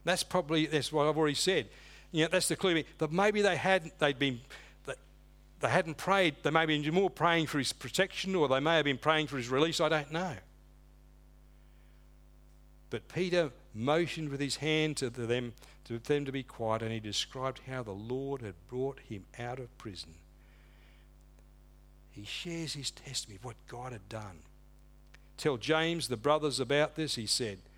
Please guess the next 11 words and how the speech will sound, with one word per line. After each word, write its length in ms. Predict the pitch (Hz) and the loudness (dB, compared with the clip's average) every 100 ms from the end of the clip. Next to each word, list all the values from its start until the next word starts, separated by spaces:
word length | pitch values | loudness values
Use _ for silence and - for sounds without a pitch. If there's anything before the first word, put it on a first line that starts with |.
| - - - - - - - - - | -20 -20 -20 -20 -20 -20 -20 -20 -8
and 100 | 113 | -4
then 80 | 110 | -2
he 140 | 104 | 0
left 260 | 120 123 - | 0 0 -4
for 120 | 113 | -6
another 240 | 120 117 | -4 -6
place. 600 | - 98 - - - - - - - - - - - - - - - - - - - - - - - - - | -8 -12 -14 -12 -10 -10 -12 -20 -20 -20 -20 -20 -20 -20 -20 -20 -20 -20 -20 -20 -20 -20 -20 -20 -20 -20 -14
He 100 | 104 | -6
want, 240 | 113 110 - - | -6 -6 -12 -16
and 140 | 110 | -8
I, 100 | 101 | -6